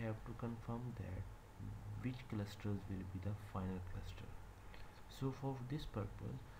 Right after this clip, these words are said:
we will again select one more modiode from the given data set. Before going to select another modiode,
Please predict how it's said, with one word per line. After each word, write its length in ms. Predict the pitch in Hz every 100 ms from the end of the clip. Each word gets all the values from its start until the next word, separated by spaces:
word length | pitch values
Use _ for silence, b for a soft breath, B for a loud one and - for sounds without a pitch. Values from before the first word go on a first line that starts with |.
| B - 101
we 100 | 110
will 220 | 123 127 123
again 580 | 120 104 113 120 127 135 - - - - - -
select 380 | 110 107 - -
one 300 | 104 104 107 110 104 101 101
more 280 | 113 120 117
modiode 720 | 117 110 104 92 92 92 90 - - B B - -
from 160 | 104 95 92 92
the 100 | 92 92 - 95 92
given 280 | 95 90 90 90
data 300 | 92 87 90
set. 360 | 90 - - - - - - - - - - - - - - - - - - - - - - - - - - - - - - - - - - - - - - - - - - - - B B B B - -
Before 320 | 117 - 143 143 -
going 200 | 135 139
to 80 | 147 143 -
select 240 | 113 107 - -
another 520 | 113 110 117 113 143
modiode, 560 | 127 107 95 92 98